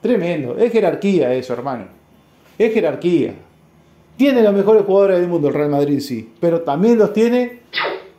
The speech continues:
los cuatro que recién les nombré. El P S G, el Manchester City, el Bayern Múnich. Eh, también tienen esos fenómenos y sin embargo no ganaron ni la mitad de lo que ganó el Real Madrid.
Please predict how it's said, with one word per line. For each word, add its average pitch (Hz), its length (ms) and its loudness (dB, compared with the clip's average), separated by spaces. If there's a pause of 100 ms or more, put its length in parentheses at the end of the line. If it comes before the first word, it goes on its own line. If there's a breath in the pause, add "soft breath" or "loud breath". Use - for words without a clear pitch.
(640)
los 170 160 -2
cuatro 202 320 2
que 190 80 0
recién 170 260 -2
les 165 80 -2
nombré. 143 600 -2
El 131 140 -6
P 156 120 -6
S - 320 -8
G, 196 480 2 (220 loud breath)
el 127 160 -4
Manchester 127 480 -4
City, 185 800 0 (180 loud breath)
el 143 180 2
Bayern 143 460 0
Múnich. 180 680 2 (300 soft breath)
Eh, 143 360 -4 (220)
también 214 460 0
tienen 202 300 2
esos 196 360 0
fenómenos 208 560 2
y 175 80 -6
sin 151 180 -6
embargo 220 600 -2 (160)
no 185 340 2
ganaron 202 560 0
ni 165 120 -2
la 165 120 0
mitad 233 540 0 (440 soft breath)
de 156 160 2
lo 175 140 4
que 165 80 0
ganó 175 200 4
el 170 60 0
Real 170 160 0
Madrid. 135 380 -2